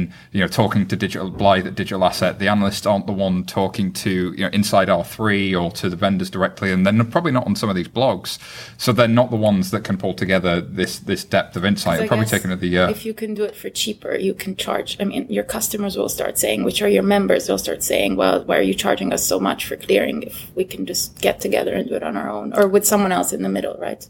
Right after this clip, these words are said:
Speaker 1: Yeah, with somebody else in the middle, and or you.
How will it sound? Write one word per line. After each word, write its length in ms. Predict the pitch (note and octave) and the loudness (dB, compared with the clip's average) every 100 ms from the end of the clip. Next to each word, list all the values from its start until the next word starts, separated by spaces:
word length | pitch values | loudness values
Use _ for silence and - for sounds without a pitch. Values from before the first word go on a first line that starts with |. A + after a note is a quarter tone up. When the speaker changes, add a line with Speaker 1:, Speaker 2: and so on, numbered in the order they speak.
| - | 0
Speaker 1:
Yeah, 320 | A2+ A#2 C3+ | 2 6 6
with 180 | D3 C3 | 4 2
somebody 220 | D3+ C3 | 2 4
else 120 | B2 | 4
in 40 | A#2+ | 4
the 60 | |
middle, 240 | A2 A#2 A#2 | 4 4 4
and 260 | B2+ B2 A#2+ | 4 4 4
or 400 | A#2+ A2 G#2 F#2 | 6 6 4 0
you. 400 | F#2 G2+ G#2+ | -2 2 2